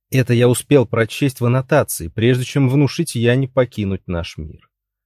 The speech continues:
Теперь мы были внутри данной книги, и что делать дальше, я абсолютно не знал.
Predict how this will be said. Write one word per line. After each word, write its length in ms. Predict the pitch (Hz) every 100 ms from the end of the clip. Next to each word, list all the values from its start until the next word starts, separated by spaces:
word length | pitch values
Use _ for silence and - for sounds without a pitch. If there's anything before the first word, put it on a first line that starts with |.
| _ _ _ _ _
Теперь 240 | 143 185
мы 120 | 180 170
были 200 | 180 170
внутри 360 | 165 156 165
данной 340 | 139 151 151 143
книги, 480 | - 175 143 135 - _ _ _ _
и 80 | -
что 160 | 113 165
делать 340 | 147 151 127
дальше, 380 | 131 170 147 139
я 160 | 139 151
абсолютно 680 | 143 - - 143 139 113 117
не 160 | 120
знал. 420 | 101 95 78 -